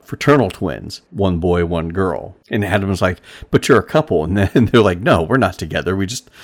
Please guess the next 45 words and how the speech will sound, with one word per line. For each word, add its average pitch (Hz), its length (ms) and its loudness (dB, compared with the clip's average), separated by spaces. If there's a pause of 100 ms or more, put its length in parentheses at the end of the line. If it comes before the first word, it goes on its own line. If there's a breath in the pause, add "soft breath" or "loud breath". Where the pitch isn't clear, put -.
(160)
<laughs> - 300 -16
we 113 120 2
were 101 100 0
just - 220 -6
there 110 160 6
at - 100 -6
your 95 80 -4
party 117 340 -2
together. 73 500 -8 (300 loud breath)
We're 95 80 -2
not 98 160 0
a - 60 -4
couple." 95 480 -2 (360 soft breath)
Uh, - 260 -4
which 120 220 4
was, 120 200 0
was - 260 0
kind 87 220 2
of 80 100 -8
funny, 80 300 -2
but 85 260 -4 (100)
without 135 360 4
going 117 260 6
into 104 320 2
how 101 300 2
they 98 180 2
end 95 240 0
up 95 220 0
in 90 260 -2
the 87 320 2
house 95 380 0
across 87 420 -2
the - 100 -20
street, 104 540 -2 (380 loud breath)
the 101 180 -6
couple - 380 -2
that 90 180 -4
live 92 320 0
there, 92 480 0 (320 loud breath)
uh, 85 300 -4
is 92 100 -4
an 92 140 -2
old 90 280 -2
couple 90 480 0
from, 87 680 -4